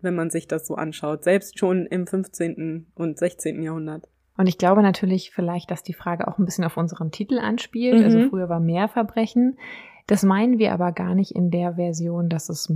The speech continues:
Speaker 2: früher verbrecherischer war als heutzutage, sondern ich glaube einfach ganz faktisch, die Zeit vor neunzehnhundertvierzehn, die der Mensch gelebt hat, bietet einfach viel mehr Raum für viel mehr Verbrechen, weil das einfach ein extrem großer Zeitraum ist, eine extrem große Zeitspanne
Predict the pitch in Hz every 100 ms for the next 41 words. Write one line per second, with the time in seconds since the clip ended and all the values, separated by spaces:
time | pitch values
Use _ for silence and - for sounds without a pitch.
0 | 156 - - 175 170 170 _ - 160 -
1 | - 160 - 208 208 240 - 247 233 254
2 | 294 - _ 226 226 - 233 226 - 247
3 | 233 233 214 196 196 190 185 185 180 -
4 | - 175 170 - 226 - 226 - - _
5 | - 196 - - 185 175 - 220 214 190
6 | 185 - 185 - 180 - 165 170 190 -
7 | _ _ - 180 175 170 175 - 165 165
8 | - 175 160 - _ - 208 240 156 170
9 | - 170 - - - 226 208 180 160 165
10 | 190 - 202 175 165 175 170 247 - 190
11 | 208 - 160 165 - 165 - 165 - 165
12 | - 160 - - - - 202 180 185 180
13 | 170 - 170 165 156 151 139 170 160 151
14 | - - 190 165 170 160 - 160 - 156
15 | 151 160